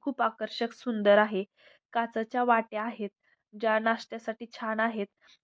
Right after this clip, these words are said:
क्लिप आहे, म्हणजे छोट्या क्लचर, ते सुद्धा छान आहे. लिप जेल, थंडीत कामी येणारी वस्तू आहे ही.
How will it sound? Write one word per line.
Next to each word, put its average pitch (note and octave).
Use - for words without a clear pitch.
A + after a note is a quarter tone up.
क्लिप B3+
आहे, B3
म्हणजे A3+
छोट्या A3
क्लचर, G#3
ते A#3+
सुद्धा A3+
छान G#3
आहे. G#3+
लिप A#3+
जेल, A3+
थंडीत A#3+
कामी A#3
येणारी G#3+
वस्तू A3+
आहे G#3
ही. G3+